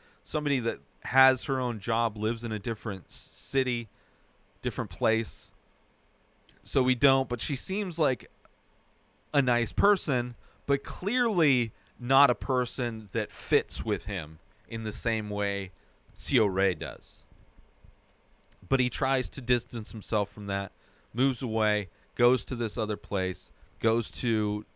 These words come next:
try and rekindle this life with his, his wife,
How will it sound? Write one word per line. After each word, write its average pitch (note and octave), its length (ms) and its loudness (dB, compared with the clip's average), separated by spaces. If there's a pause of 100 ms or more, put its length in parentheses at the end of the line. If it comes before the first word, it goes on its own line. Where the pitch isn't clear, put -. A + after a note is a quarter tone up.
(280)
try C3 240 -2
and A2 200 -2
rekindle A2+ 600 0
this G2 220 -4
life G2 280 -2
with G2+ 140 -8
his, F2+ 340 -6
his F#2 160 -8
wife, F2+ 480 -4